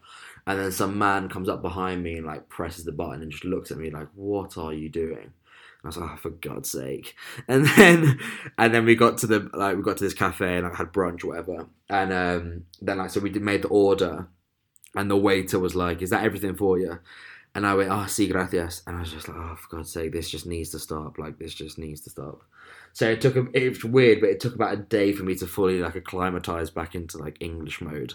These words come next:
again. But it was nice. I made up for it. I had about three fish and chips, two Chinese, because, like, in Eng-,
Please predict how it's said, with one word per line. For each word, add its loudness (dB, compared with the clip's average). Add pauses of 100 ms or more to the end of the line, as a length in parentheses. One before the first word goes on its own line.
again. -8 (720)
But 0
it 4
was -2
nice. 0
I 0
made 2
up -4
for -4
it. -4
I -4
had -2
about -4 (100)
three 0
fish -2
and -6
chips, -4 (960)
two 4
Chinese, -2
because, -6
like, -4
in -4
Eng-, -8